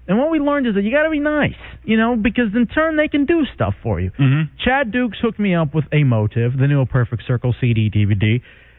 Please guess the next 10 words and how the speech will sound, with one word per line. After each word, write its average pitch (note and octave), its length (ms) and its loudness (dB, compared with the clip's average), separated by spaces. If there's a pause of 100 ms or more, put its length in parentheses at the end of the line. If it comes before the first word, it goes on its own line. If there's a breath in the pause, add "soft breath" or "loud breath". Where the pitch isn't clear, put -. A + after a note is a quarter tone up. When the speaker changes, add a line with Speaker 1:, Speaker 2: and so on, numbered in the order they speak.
Speaker 1:
and F3+ 100 0
Elliot A#3 460 0
ends D#3+ 180 0
up D3+ 140 -2
giving C#3+ 320 2
me C3+ 360 0 (100)
these, C#3 420 0
uh, D#3+ 240 0
these F#3 220 0
tickets. D#4+ 340 -4